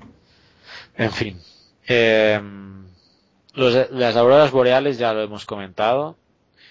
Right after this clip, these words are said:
Ah, eh, quizá no me voy a extender más porque si no este audio les va a salir muy largo a ellos también. Ellos hablan de que los volcanes no empiezan más allá de treinta kilómetros su actividad magmática. Si la actividad fuera a seis mil kilómetros,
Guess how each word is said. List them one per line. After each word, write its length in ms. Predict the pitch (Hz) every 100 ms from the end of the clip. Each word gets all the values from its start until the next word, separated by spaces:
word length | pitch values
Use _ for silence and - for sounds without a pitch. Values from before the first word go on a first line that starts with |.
| - - _
Ah, 420 | - 120 113 110 110
eh, 720 | 117 110 - 113 135 127 120 110
quizá 200 | 120 143
no 80 |
me 60 | 151
voy 120 | 147
a 40 | 135
extender 360 | - 123 117
más 220 | 113 127
porque 220 | - 107 101
si 120 | 110
no 80 | 110
este 220 | - 104
audio 380 | 110 107 98 - 143 - 139
les 200 | 107 98
va 60 | 104
a 40 |
salir 360 | - 110 104 98
muy 180 | 104 104
largo 300 | 104 110 104
a 100 | 104
ellos 160 | 117
también. 420 | - 92 95 131 165 _ - - - - _ _ -
Ellos 220 | 135 147
hablan 260 | 156 156
de 120 | 143 131
que 80 |
los 100 | 127
volcanes 400 | 113 117 127 135
no 60 | 135
empiezan 400 | 127 131 131 131
más 160 | 120 117
allá 240 | 120 120
de 80 | 120
treinta 300 | 120 120 117
kilómetros 640 | 110 117 110 104 107 104
su 80 | -
actividad 300 | 104 107 104
magmática. 840 | 104 101 120 147 - 127 127 127 120
Si 140 | 117
la 80 | 104
actividad 340 | - 110 113
fuera 240 | 117 117 110
a 60 |
seis 280 | 104 107 95
mil 200 | 117 135
kilómetros, 880 | 123 117 123 117 107 107 101 95 -